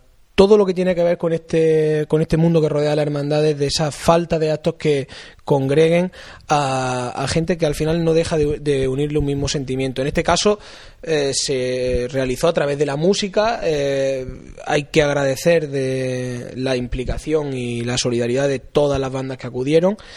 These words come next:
Y desde el punto de vista de la calidad musical, yo creo que también es muy interesante el certamen porque, eh, no se encontraban, dentro de que fueran la mayoría agrupaciones musicales y do-, dos formaciones de cornetas y tambores, yo creo que cada una muy distinta en su,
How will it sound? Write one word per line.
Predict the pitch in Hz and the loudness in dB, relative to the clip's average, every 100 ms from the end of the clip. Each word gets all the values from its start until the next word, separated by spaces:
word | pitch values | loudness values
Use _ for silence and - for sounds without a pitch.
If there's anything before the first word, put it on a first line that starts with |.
| - - - - - 170 | -16 -16 -18 -20 -6 0
Y | |
desde | 156 147 | 2 4
el | 143 | 2
punto | 151 156 156 | 2 2 2
de | 147 | 2
vista | 143 151 | 0 0
de | 143 | 0
la | 143 | 0
calidad | 143 143 143 | 0 0 0
musical, | 147 147 156 | -2 0 2
yo | 156 | 4
creo | 156 | 4
que | 151 | 2
también | 151 156 | 0 0
es | 156 | 0
muy | 156 156 | 0 0
interesante | 165 160 151 165 151 | 0 0 0 -2 -4
el | 156 | 0
certamen | 165 156 156 165 | 0 2 2 2
porque, | 160 165 156 - 175 175 - - | 2 2 2 0 0 0 -6 -4
eh, | 156 147 143 | -2 0 0
no | 147 160 | 0 0
se | 180 | 0
encontraban, | 175 156 151 160 165 160 156 151 | 2 0 2 2 2 2 0 -2
dentro | 147 160 165 165 | -2 -2 0 0
de | |
que | 151 | 0
fueran | - 160 156 151 143 - - - | 2 2 2 0 -4 -8 -20 -8
la | 139 127 | -4 -2
mayoría | 131 135 156 170 | -2 0 2 2
agrupaciones | 156 139 - 156 | 2 -2 -4 -4
musicales | 147 143 135 151 160 147 | -2 -6 -4 -2 0 0
y | 135 131 127 | -2 -4 -8
do-, | - 123 135 131 | -6 -4 -4 -4
dos | 147 143 139 131 131 123 127 - - - - - | -10 -6 -4 -4 -6 -8 -10 -14 -20 -18 -18 -4
formaciones | - 147 147 160 160 | -2 0 0 0 2
de | 151 | 0
cornetas | 143 147 147 | 0 -2 -2
y | 143 | -2
tambores, | 143 143 151 | -2 0 0
yo | 151 | 2
creo | 156 | 2
que | 156 | 2
cada | 156 151 | 0 0
una | 151 156 160 - - - - | 0 0 -4 -6 -16 -20 -4
muy | 160 175 | 0 0
distinta | 160 - 156 165 | -2 -4 -4 -2
en | 160 | -2
su, | - 156 143 139 135 131 120 | -2 -2 0 0 0 -2 -4